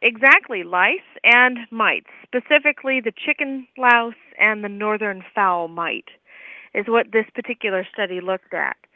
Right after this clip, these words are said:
Um, they did a really good job because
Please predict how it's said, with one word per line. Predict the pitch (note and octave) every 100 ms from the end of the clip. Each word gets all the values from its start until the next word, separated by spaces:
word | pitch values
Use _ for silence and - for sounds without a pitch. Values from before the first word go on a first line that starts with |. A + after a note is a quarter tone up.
| - - - - -
Um, | G3 F#3 F3 E3 D#3+ _ _ _
they | G#3+ A#3+
did | B3+ C4
a | A#3+
really | A3 D4 A4+ D#4+
good | C#4 A#3 -
job | A#3 G#3 F3 E3 G3
because | A3 - A#3 G3+